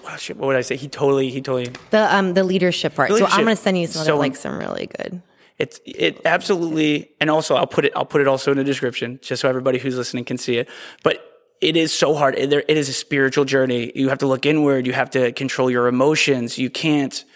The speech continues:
Speaker 1: you have to take ownership at some next level, you know? And, um,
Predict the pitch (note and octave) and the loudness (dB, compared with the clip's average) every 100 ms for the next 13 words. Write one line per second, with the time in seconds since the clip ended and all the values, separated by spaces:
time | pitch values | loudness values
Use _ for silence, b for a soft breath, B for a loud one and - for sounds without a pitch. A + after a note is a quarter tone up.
0 | b b C#3 C#3 - C3+ C#3+ D3 C3+ C#3+ | b b -2 0 -8 -6 0 2 2 0
1 | C3 - B2 B2 C#3 C#3+ - - - C3 | 0 -2 -2 0 0 -4 -10 -14 -10 -4
2 | C3+ C3+ B2+ B2 - B B B C#3+ C#3 | 0 0 0 -4 -6 B B B 0 2
3 | C#3 C3 - C#3+ C#3 B2 A2+ A2 | 2 0 0 2 4 4 2 -2